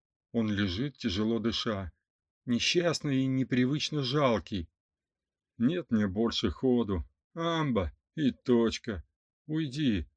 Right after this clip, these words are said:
Чего глядишь? Уйди, говорю. Что смотришь, докторенок? Плох, комиссар.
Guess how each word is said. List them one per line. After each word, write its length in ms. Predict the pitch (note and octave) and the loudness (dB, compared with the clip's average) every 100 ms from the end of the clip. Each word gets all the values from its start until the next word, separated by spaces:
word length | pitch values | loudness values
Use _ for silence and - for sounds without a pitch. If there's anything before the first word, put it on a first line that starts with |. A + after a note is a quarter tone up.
| - | -8
Чего 240 | G#3 F#3 | -2 -2
глядишь? 540 | A#2+ B2 G#2 G2+ D#2+ - _ _ | 2 2 2 -2 -4 -10 _ _
Уйди, 360 | F3 F#3+ F3 F#3 | -4 -4 -2 2
говорю. 500 | B2+ A#2+ A2+ A2+ F2 - _ _ | 4 4 4 0 -2 -8 _ _
Что 280 | - F#3+ F3 | -6 -2 0
смотришь, 480 | E3 D3+ B2 G#2+ | -2 -4 -2 -2
докторенок? 720 | F2+ A#2 - D#3 D#3 C3 G2 - _ _ _ | 0 0 0 0 0 0 -2 -6 _ _ _
Плох, 340 | D#3+ F3 E3+ - | 0 2 0 2
комиссар. 640 | B2 A#2 - A#2 G2+ - | 2 2 2 0 -2 -6